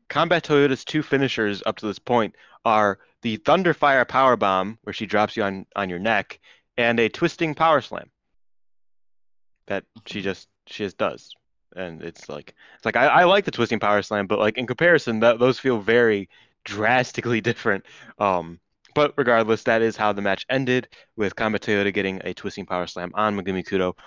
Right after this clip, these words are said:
Speaker 1: for the win. Um, yeah, it, it was kinda shocking to see Kudo just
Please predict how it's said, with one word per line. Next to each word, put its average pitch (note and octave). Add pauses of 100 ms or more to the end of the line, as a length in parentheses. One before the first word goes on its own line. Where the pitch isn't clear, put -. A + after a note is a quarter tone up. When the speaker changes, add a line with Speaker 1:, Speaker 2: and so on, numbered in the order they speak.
(100)
Speaker 1:
for E3+
the A2+
win. F2 (340)
Um, F2+ (500)
yeah, C3+
it, A2+
it C#3
was B2
kinda E3
shocking C#3+
to C3
see B2
Kudo A#2+
just A2